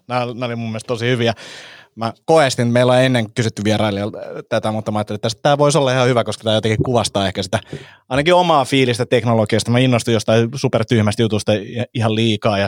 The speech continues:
mä mietin, että tää tulee mullistaa maailmaa, ja mä tiedän, että ollaan sisällä, niin et ei tää tuu, mutta <laughs> mä vaan ajatellaan, että, et, et, et, tota, Siri kertoo vitsejä kohta kaikille, niin se on jotenkin hauska, hauska ajatus aina. Ja kiva kuulla tällaisia näkemyksiä.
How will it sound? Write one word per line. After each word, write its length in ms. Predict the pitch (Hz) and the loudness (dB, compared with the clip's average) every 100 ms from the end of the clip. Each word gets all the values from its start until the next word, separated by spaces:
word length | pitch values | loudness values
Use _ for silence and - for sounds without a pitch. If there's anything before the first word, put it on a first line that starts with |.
| - | -2
mä 60 | 104 | -2
mietin, 320 | 110 110 107 | 0 0 0
että 140 | - | 0
tää 60 | 113 | 0
tulee 180 | 120 117 | 2 2
mullistaa 440 | 117 110 - 113 | 2 2 2 2
maailmaa, 360 | 113 110 107 107 | 2 2 2 2
ja 40 | |
mä 80 | 110 | 2
tiedän, 300 | 120 113 113 | 0 2 2
että 120 | 107 | 2
ollaan 200 | 107 113 | 2 2
sisällä, 380 | 131 123 117 104 | 2 2 0 -2
niin 120 | 143 | -4
et 100 | 123 | 0
ei 120 | 123 123 | 0 2
tää 140 | 123 - | 0 0
tuu, 180 | 120 | -2
mutta 320 | 120 143 - 151 139 151 - | 0 -2 -2 0 0 0 0
<laughs> 400 | - - - - | 0 0 0 2
mä 140 | 160 214 | 2 2
vaan 140 | 180 190 | 2 2
ajatellaan, 400 | 156 170 135 120 | 2 2 2 0
että, 160 | - - - - - | -2 -4 -4 -6 -2
et, 140 | 117 - | -2 0
et, 140 | 113 - _ | -4 -4 _
et, 180 | 95 107 _ | -6 -6 _
tota, 400 | 110 98 107 104 - | -8 -4 -2 -2 -4
Siri 280 | 123 123 113 | 0 2 2
kertoo 360 | 117 104 110 107 | 0 0 0 2
vitsejä 400 | 113 - 113 110 | 0 2 2 2
kohta 240 | 110 113 | 0 0
kaikille, 500 | - 110 107 113 123 123 - - - | 0 0 0 0 0 -2 -6 -20 -6
niin 120 | 107 | 0
se 60 | |
on 60 | 110 | 0
jotenkin 220 | 107 107 | 0 0
hauska, 340 | 110 107 - 98 | 0 0 -4 -8
hauska 380 | - 123 - 113 | 0 0 2 2
ajatus 340 | 113 104 110 117 | 4 2 0 0
aina. 160 | 113 - _ _ _ _ _ _ - | -2 -4 _ _ _ _ _ _ -6
Ja 60 | 156 | -2
kiva 240 | 135 120 | 2 2
kuulla 360 | - 127 113 104 _ - | 0 0 0 -2 _ -6
tällaisia 340 | 117 107 113 110 | -2 0 2 0
näkemyksiä. 680 | 107 113 110 110 - 113 | 0 0 -2 -2 -2 0